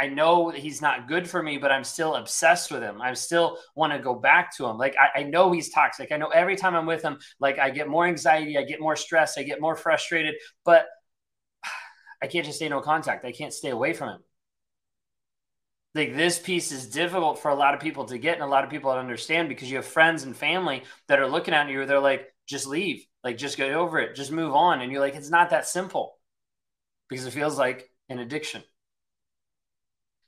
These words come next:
You might be in this addiction right now, and there is absolutely no peace. There's anxiety, there's stress, there's frustration, there's worry, there's fear.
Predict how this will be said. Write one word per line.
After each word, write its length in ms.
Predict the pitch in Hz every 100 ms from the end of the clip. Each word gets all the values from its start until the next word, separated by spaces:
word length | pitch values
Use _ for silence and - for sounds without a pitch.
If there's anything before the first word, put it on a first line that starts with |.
| _ -
You 140 | 135
might 180 | 147 156
be 180 | 151 143
in 160 | 147
this 180 | 180 170
addiction 580 | 160 139 135 - 139 117
right 300 | 131 151 143
now, 380 | 139 143 139 131
and 180 | 139 139
there 140 | 135
is 160 | 120 -
absolutely 520 | 135 147 151 - 143 139
no 180 | 127
peace. 320 | 123 139 107 -
There's 240 | 117 113
anxiety, 600 | 120 113 131 147 156 151
there's 220 | 127 117
stress, 480 | - - 151 147 -
there's 200 | 131 123
frustration, 680 | - 147 143 - 156 151 143
there's 200 | 123 113
worry, 340 | 127 147 151 139
there's 220 | 120 -
fear. 400 | - 156 151